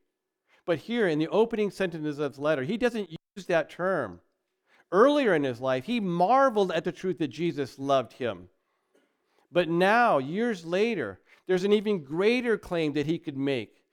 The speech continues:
an even more exalted title that he was given. Slave.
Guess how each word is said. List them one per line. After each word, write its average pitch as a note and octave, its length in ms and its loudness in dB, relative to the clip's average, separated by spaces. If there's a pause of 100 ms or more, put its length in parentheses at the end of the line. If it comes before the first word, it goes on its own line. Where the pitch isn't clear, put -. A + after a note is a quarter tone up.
(160)
an F#3 100 4
even A3+ 200 2
more A3+ 220 4
exalted F#3+ 880 2
title G3+ 440 0
that D#3+ 160 -2
he F3 80 -6
was D#3+ 180 -4
given. E3+ 540 -2 (1900)
Slave. D#3 720 -2